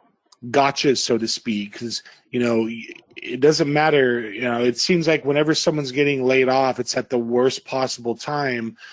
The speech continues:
you know, to where you only have option A or B. You know, we wanna let everyone know that you now have options C, D, E, and F as well, and that you have several options to pick from. But it's amazing how many people we speak to thinking that they have to follow a certain type of coverage.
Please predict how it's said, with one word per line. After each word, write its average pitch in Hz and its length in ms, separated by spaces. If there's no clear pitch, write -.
you 120 80
know, 120 140
to 123 160
where 123 480
you 143 140
only 151 120
have 135 240
option 135 480
A 131 220
or 113 100
B. 120 260
You 98 220
know, 110 160
we 131 160
wanna 160 220
let 143 180
everyone 135 400
know 139 200
that 117 200
you 127 260
now 131 240
have 123 240
options 123 560
C, 139 340
D, 127 460
E, 135 340
and 110 280
F 131 400
as 120 180
well, 120 540
and 131 140
that 120 340
you 131 160
have 127 140
several 139 400
options 127 420
to - 120
pick - 300
from. 110 380
But 131 120
it's 127 220
amazing 139 480
how 135 120
many 147 160
people 143 320
we 131 160
speak - 560
to 120 200
thinking 139 360
that 123 220
they 127 120
have 135 340
to 131 100
follow 131 420
a 113 60
certain 117 340
type 127 280
of 95 120
coverage. 120 680